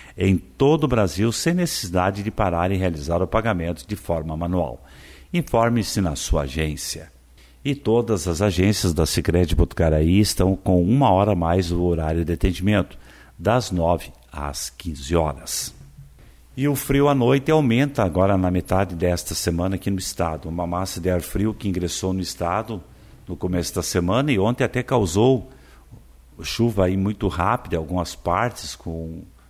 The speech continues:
muito, de forma muito localizada, né? Mas que hoje já passa a ficar mais concentrada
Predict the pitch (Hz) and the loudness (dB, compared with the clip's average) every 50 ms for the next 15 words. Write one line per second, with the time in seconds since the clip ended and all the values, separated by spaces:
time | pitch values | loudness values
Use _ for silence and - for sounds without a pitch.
0 | - - - 85 85 101 110 - - 95 - - - - - - - - - 98 | -20 -16 -10 -6 -4 -4 -4 -4 -6 -8 -8 -10 -12 -10 -8 -8 -2 2 2 2
1 | 101 98 95 87 92 92 - - 90 80 78 76 - 78 73 73 71 71 80 80 | 4 2 2 0 -2 -2 0 0 0 0 -2 -2 -2 -4 -6 -6 -8 -6 -4 -2
2 | 95 120 113 95 85 76 78 87 98 - - - - - - - - - - - | -2 -2 -2 -4 -6 -6 -6 -6 -8 -8 -12 -18 -20 -20 -20 -20 -20 -20 -20 -20
3 | - - - - 90 101 104 110 117 117 117 110 - - - - - - - - | -20 -18 -10 -4 -2 0 2 2 2 0 -2 -2 -4 -6 -6 -8 -10 -14 -20 -20
4 | - - - _ - - - 135 127 107 107 120 127 120 - 135 127 - 87 78 | -20 -20 -20 _ -6 0 2 4 6 6 6 4 2 0 -6 -10 -12 -10 -4 -2
5 | 92 95 98 104 113 110 - - - - _ - 98 95 95 101 104 - - 123 | 0 2 2 2 0 -2 -4 -10 -16 -20 _ 0 0 2 2 2 0 -2 0 0
6 | 120 120 117 113 - - - - - - - 85 87 87 - - - 104 104 101 | 2 2 0 -2 -8 -14 -20 -20 -20 -10 -4 -4 -2 -2 -2 -2 0 2 2 4
7 | 95 95 101 120 135 120 - - - 113 98 - - 98 87 - - 85 90 98 | 4 4 4 4 4 2 2 2 0 0 0 0 -2 -4 -4 -2 -2 -2 0 0
8 | 104 104 82 82 78 78 | 0 -2 -4 -6 -8 -8